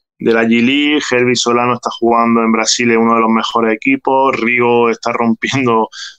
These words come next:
a todas las ligas donde va las estadísticas. Bueno, son jugadores que hay que tener en el radar.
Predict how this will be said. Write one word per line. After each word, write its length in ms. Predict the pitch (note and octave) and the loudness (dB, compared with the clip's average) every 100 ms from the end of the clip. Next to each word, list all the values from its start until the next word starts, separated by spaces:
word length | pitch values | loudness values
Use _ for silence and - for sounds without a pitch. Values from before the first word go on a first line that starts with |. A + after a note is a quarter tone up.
| _ | _
a 400 | A2+ A2 G#2+ G#2+ | -2 0 0 0
todas 200 | - A#2+ | -2 -2
las 100 | A#2 | 0
ligas 240 | A#2 A#2 A#2 | 0 -2 -2
donde 260 | A2+ A2 | -2 0
va 520 | A2 A#2 A#2 A2+ A2+ A2 | 0 0 0 0 0 0
las 120 | A2 | -4
estadísticas. 760 | A2 G#2+ A#2 A#2 B2+ B2+ B2+ B2+ _ | -6 -4 -4 -4 -4 -2 -4 -6 _
Bueno, 180 | A#2+ A2+ _ _ _ _ - - _ - - _ | -6 -6 _ _ _ _ -20 -20 _ -20 -20 _
son 220 | - C3+ | -4 -2
jugadores 400 | B2+ C3+ B2+ C3+ | 0 2 2 0
que 60 | B2 | -2
hay 60 | A#2+ | -4
que 60 | |
tener 240 | A#2 A2+ A2 | -2 -4 -4
en 60 | |
el 120 | G#2+ | -4
radar. 280 | A2 B2 G#2+ | -2 -2 -2